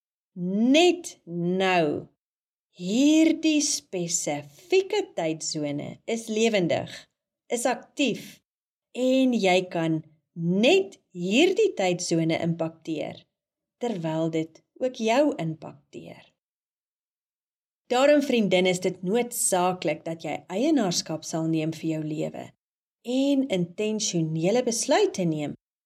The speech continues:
om jou toekoms eerder te bevorder en te bevoordeel. Spreuke drie vers vyf tot agt gee vir ons die fondasie waarop ek en jy moet bou in hierdie tydsone. Kom ek lees dit vir jou.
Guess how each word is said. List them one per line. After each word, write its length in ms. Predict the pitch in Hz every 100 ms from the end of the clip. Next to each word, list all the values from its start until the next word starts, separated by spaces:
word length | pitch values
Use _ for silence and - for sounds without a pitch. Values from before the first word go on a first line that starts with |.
| _
om 160 | - 269
jou 220 | 269 262
toekoms 460 | 254 254 262 233 - 254
eerder 560 | 269 339 339 311 294
te 160 | 294 214
bevorder 800 | 196 185 185 175 170 160 151 -
en 220 | 170 165
te 80 | 175
bevoordeel. 840 | 170 170 262 330 370 160 156 - - _ _ _ _ _ _ _ _ _ _
Spreuke 460 | - - 277 302 294
drie 240 | 175 180
vers 380 | 185 170 160 - - -
vyf 320 | 196 196 -
tot 220 | 170 165 -
agt 380 | 147 151 - -
gee 160 | 277 285
vir 200 | 285 214
ons 100 | 208 208
die 100 | 196
fondasie 920 | 175 160 160 160 175 196 - 175 - _ _ _ _
waarop 300 | 180 269 285 -
ek 160 | 262 269
en 140 | 262
jy 140 | 185 170
moet 220 | 180 175 170
bou 300 | 160 165 165
in 140 | 160 151
hierdie 720 | 143 - 165 170 160 170 165 -
tydsone. 800 | 147 147 - - 135 143 - 180 _ _ _ _ _ -
Kom 160 | 285
ek 220 | 311 285 165
lees 240 | 160 160
dit 160 | 151 -
vir 100 | -
jou. 200 | 160 -